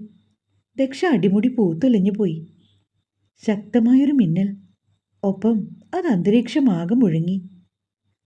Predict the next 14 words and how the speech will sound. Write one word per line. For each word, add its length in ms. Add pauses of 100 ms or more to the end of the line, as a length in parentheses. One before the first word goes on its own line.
(140)
അതുവരെ 520 (560)
പ്രകാശപൂരിതമായിരുന്ന 1300
തറവാട്ട് 500 (720)
ഇരുട്ടിലേക്ക് 680
ചേക്കേറി. 520 (800)
"രുദ്രേട്ട, 380
അകത്തേക്ക് 500
പോകാം, 320 (100)
എനിക്ക് 300
പേടിയാവുന്നു." 720 (1040)
ദക്ഷ 320
രുദ്രൻ്റെ 460
കയ്യിൽ 300
പിടിച്ച് 340